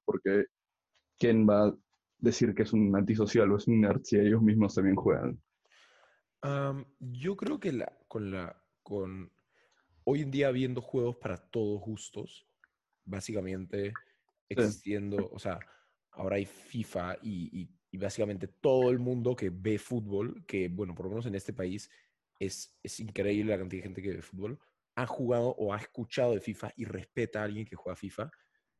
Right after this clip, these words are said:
Speaker 2: Am,
Speaker 1: Sí.
Speaker 2: y, y con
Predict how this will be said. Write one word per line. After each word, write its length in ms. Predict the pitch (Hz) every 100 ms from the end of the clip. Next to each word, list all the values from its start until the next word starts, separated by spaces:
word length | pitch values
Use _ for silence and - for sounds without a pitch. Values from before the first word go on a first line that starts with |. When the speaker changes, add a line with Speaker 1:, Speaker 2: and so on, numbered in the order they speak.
| _ -
Speaker 2:
Am, 480 | 107 98 92 90 87 _ _ _ _ _ _
Speaker 1:
Sí. 60 | 110 104 - _ _
Speaker 2:
y, 260 | 104 98 -
y 380 | 85 98 92 80 _ -
con 340 | 107 101 101